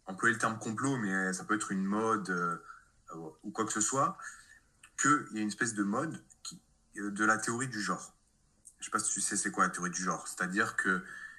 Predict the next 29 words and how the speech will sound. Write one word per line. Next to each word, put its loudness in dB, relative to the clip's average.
euh, 0
en -2
gros, -4
en -4
gros, 0
à 10
l'époque, 0
on -2
pensait, 2
euh, -2
il -4
y 0
a 2
les 2
hommes, 2
il -2
y 2
a 0
les -4
femmes. 4
Donc -6
les -2
hommes, 0
c'est -6
masculin, 4
les -2
femmes, -2
c'est -6
féminine. -4